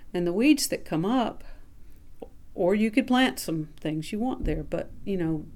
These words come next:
just leaving a few weeds. People, it, it's gonna <laughs> take a long time for people to accept that that's okay, but,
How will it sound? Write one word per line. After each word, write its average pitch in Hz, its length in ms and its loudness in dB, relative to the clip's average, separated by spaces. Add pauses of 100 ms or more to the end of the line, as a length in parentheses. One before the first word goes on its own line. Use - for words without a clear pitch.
(260)
just - 380 0
leaving 175 480 2
a 147 80 -4
few 175 420 -4 (160)
weeds. 170 760 -6 (260)
People, 202 420 0
it, - 180 -2
it's 160 320 -4
gonna 233 240 2
<laughs> - 160 0
take 214 140 8
a 226 60 8
long 208 360 6
time 185 280 4
for 185 80 0
people 175 420 2
to - 160 0
accept 190 460 4
that 175 140 0
that's 170 240 0
okay, 170 520 4
but, - 240 -2